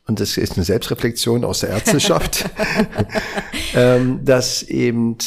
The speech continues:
äh, man sich für sie sehr einsetzt, weil es letztendlich, das ist holistisch. Holistisch ist nicht jetzt nur den Tumor zu sehen, der wirklich bei ihnen, ähm,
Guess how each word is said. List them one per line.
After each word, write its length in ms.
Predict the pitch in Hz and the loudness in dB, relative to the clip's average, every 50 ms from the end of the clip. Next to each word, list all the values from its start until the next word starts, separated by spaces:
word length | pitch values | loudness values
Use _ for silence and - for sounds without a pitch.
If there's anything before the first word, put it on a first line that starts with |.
| - - - | -6 -4 -4
äh, 140 | 107 117 | -2 -2
man 240 | 117 123 117 117 117 | -2 0 0 0 0
sich 220 | 113 123 120 - - | 0 0 -2 0 0
für 120 | - 123 | 0 0
sie 180 | 110 127 127 113 | 0 2 0 0
sehr 200 | - 127 110 107 | 0 0 0 0
einsetzt, 720 | 113 120 123 101 - - - - - - - - - - - | -2 -4 -4 -6 -8 -10 -10 -8 -8 -8 -8 -8 -12 -8 -4
weil 160 | 107 104 104 | -2 0 0
es 280 | 104 98 - - - - | 0 0 -2 -4 -4 -2
letztendlich, 680 | - 110 101 - - 117 120 120 123 113 - - - - | -2 -2 -2 0 -2 -2 -2 -2 -2 -4 -4 -8 -8 -4
das 160 | - 123 - | -2 0 0
ist 320 | 139 120 - - - - - | 0 0 0 -2 -4 -2 -2
holistisch. 640 | 113 104 104 98 - - - - - - - - | 0 0 0 0 -2 -4 -6 -8 -12 -12 -6 -6
Holistisch 420 | 98 117 135 127 - - 120 - | -2 0 0 0 0 -2 -2 -2
ist 160 | 120 107 - 127 | -2 -2 0 0
nicht 160 | 123 - - | 0 0 0
jetzt 220 | 113 - - - | -2 -2 -2 0
nur 160 | 120 110 107 | 0 2 2
den 320 | 101 - 101 95 95 92 - | 0 0 -2 -2 -4 -6 -4
Tumor 520 | - 123 123 131 139 139 147 156 151 - - - - - - - - - - - - | -2 -2 0 2 2 2 0 0 -4 -8 -14 -18 -20 -20 -20 -20 -20 -20 -20 -12 -6
zu 160 | - - 135 | -2 0 0
sehen, 720 | 127 123 127 127 127 131 135 139 139 98 85 - - - _ _ _ _ _ | 0 2 2 2 2 2 0 -2 -2 -4 -6 -10 -16 -20 _ _ _ _ _
der 280 | 123 117 113 110 101 101 | -2 0 0 0 2 0
wirklich 440 | 117 127 - 143 123 104 - - | -2 0 2 0 0 0 -2 -4
bei 120 | - 98 - | -4 -4 -2
ihnen, 520 | - 113 110 107 104 101 - - - - _ _ - | -2 -2 -2 -2 -4 -4 -6 -10 -12 -18 _ _ -6
ähm, 760 | 120 113 113 - 53 53 - - - - - - - - | -4 -2 -2 -2 -2 -4 -4 -6 -6 -6 -6 -8 -10 -12